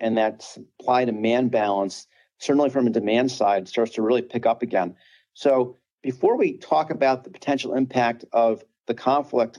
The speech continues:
on the equilibrium, if you will, in the global oil field, set the stage for us, if you could, please, and just give us the baseline of how you saw the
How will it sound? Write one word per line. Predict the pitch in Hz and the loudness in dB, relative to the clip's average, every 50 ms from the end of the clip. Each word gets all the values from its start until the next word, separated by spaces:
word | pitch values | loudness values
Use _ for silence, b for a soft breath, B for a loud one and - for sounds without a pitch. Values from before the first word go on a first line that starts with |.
| _ - | _ -4
on | 113 120 127 131 127 123 113 113 - _ _ _ _ - | 0 0 2 2 2 0 0 -2 -6 _ _ _ _ -10
the | - 107 120 123 123 - - | -2 0 0 0 0 -2 -6
equilibrium, | 117 - 120 120 123 131 120 127 127 120 117 113 113 110 - _ _ _ _ - - | -8 -4 0 0 0 2 2 2 2 2 2 2 0 -2 -6 _ _ _ _ -6 -6
if | 113 117 - | -6 -2 -2
you | 117 | -2
will, | 110 117 117 113 113 110 107 110 - | 0 2 2 2 2 0 -2 -4 -6
in | 117 | -8
the | 107 | -6
global | 101 117 117 98 107 110 | -2 -2 -2 0 2 2
oil | 113 131 139 131 117 113 117 _ - | 4 4 4 2 2 0 -4 _ -2
field, | 123 110 104 98 104 - - _ _ _ _ _ _ _ _ _ _ _ _ _ _ | 0 0 0 0 -2 -6 -10 _ _ _ _ _ _ _ _ _ _ _ _ _ _
set | - - 170 170 - | -6 -4 -4 -4 -4
the | 165 | -6
stage | - - 147 135 143 139 - | -4 0 0 0 0 0 -4
for | - - 123 117 107 104 | -2 0 2 2 2 2
us, | 101 - - - | 0 -4 -12 -14
if | - - - | -14 -12 -12
you | 110 | -8
could, | - - 117 113 - | -4 -2 -2 -2 0
please, | - 123 113 107 101 | 0 0 0 0 0
and | 107 110 104 - | -2 -6 -8 -6
just | - 98 - - | -10 -8 -2 -2
give | 143 127 | 0 0
us | 135 131 | 0 -2
the | 131 120 | -2 -6
baseline | 101 - 113 120 120 - - 113 110 113 101 | -2 0 0 0 0 0 -2 -2 0 0 -2
of | 95 | -4
how | - 113 117 | -2 0 0
you | 113 110 110 | 0 0 -2
saw | 110 - - 117 113 113 113 | -4 -2 0 2 2 2 2
the | 107 107 107 104 101 | 2 0 -2 -2 -2